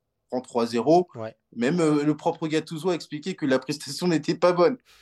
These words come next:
Speaker 1: C'est surtout l'Olympique de Marseille qui, à l'instar de ce qu'ils ont montré jeudi dernier contre l'Ajax, ils ont été quand même très opportunistes.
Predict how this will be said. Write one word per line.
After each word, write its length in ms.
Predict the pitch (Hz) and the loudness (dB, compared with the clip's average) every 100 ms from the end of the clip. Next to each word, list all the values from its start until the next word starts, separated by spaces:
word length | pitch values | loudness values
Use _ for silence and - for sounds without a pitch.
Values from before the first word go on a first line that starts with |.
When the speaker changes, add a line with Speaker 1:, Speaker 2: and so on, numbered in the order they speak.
| _ _ | _ _
Speaker 1:
C'est 100 | - | -6
surtout 340 | 143 156 185 | -4 -2 -2
l'Olympique 400 | 175 165 165 165 | 0 2 2 -2
de 100 | 147 | -4
Marseille 340 | 160 156 185 180 | -2 -2 -2 -4
qui, 200 | - 156 - | -6 -8 -4
à 140 | 131 | -2
l'instar 360 | 151 180 196 170 | 0 -2 -6 -8
de 80 | |
ce 100 | 165 | -10
qu'ils 160 | - 151 | -12 -8
ont 60 | 143 | -6
montré 360 | 143 - 151 | -8 -4 -4
jeudi 280 | 139 131 131 | -4 -6 -2
dernier 260 | 139 139 131 | 0 2 -2
contre 400 | 131 - 127 123 _ _ - | -6 -10 -10 -10 _ _ -2
l'Ajax, 540 | 120 131 185 196 - _ - - | 2 6 4 2 -8 _ -20 -8
ils 120 | 120 | -2
ont 40 | |
été 200 | 131 - | 0 0
quand 120 | 147 | 2
même 180 | 151 156 | 4 2
très 420 | - - 190 165 | -2 -4 0 0
opportunistes. 640 | 160 160 147 151 151 190 | 0 -2 -2 -4 -4 -6